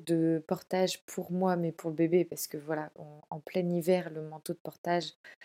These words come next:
heu, sera import-, enfin, important pour, heu, pour moi et pour bébé.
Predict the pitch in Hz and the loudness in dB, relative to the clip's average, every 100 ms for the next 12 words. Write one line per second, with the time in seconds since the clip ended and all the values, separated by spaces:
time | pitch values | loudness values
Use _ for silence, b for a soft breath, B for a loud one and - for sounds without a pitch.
0 | B - _ 170 156 147 143 147 - 165 | B -20 _ -2 -2 -2 -8 -8 -6 -6
1 | 156 156 143 143 - 160 143 143 - - | -4 -2 -2 -6 -10 -10 -10 -12 -12 -14
2 | 160 143 _ _ 160 156 156 - 165 - | -14 -16 _ _ -4 -2 -2 -2 -2 -4
3 | - 147 147 - - 156 151 170 165 - | -14 -12 -12 -18 -16 -16 -2 0 0 -2
4 | 151 156 147 175 | -2 -2 2 0